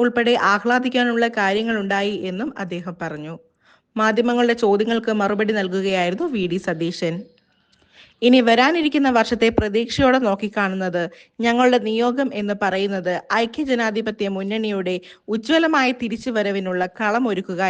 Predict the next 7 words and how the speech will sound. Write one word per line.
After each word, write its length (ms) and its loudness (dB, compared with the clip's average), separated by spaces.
എന്നാണ്. 380 -4
ഒരു 220 2
നിമിഷം 380 0
പോലും 300 2
വിശ്രമിക്കാൻ 560 0
നേരമില്ലാത്ത 680 0
പ്രയത്നത്തിലാണെന്ന് 2000 -2